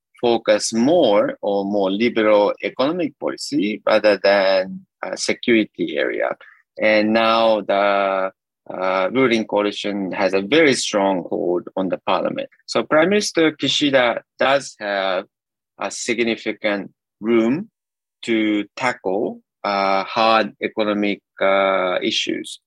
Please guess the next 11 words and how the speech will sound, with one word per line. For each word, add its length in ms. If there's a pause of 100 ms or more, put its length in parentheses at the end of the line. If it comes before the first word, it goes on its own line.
(120)
So 340
I 260
do 360
hope, 400 (540)
uh, 400 (180)
Prime 180
Minister 460
Kish-, 440 (160)
Kishida 600 (300)
will 360
execute, 840